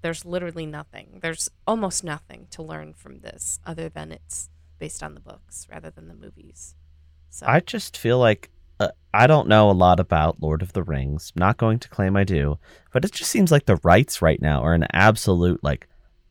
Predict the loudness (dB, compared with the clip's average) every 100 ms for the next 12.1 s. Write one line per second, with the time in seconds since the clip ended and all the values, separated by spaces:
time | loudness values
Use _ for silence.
0 | _ 0 0 -2 -2 0 2 0 -2 -8
1 | -10 -14 -20 _ _ _ _ _ _ _
2 | _ _ _ 0 4 4 4 0 -4 -6
3 | -6 -10 -8 -8 -6 -8 -8 -6 -6 -6
4 | -12 _ _ _ _ _ _ _ _ -10
5 | -8 -10 -8 -6 -6 -6 -6 -8 -10 -12
6 | -16 -6 -4 -4 -8 -8 -8 -8 -8 -8
7 | -8 -10 _ _ _ _ _ -4 -4 -4
8 | -6 -12 -16 _ _ _ _ -14 -10 -10
9 | -8 -10 -10 -8 -10 -10 -12 -10 -10 -10
10 | -14 -12 -12 -14 -12 -12 -12 -14 -12 -10
11 | -10 -10 -10 -12 -12 -18 -18 -16 -12 -14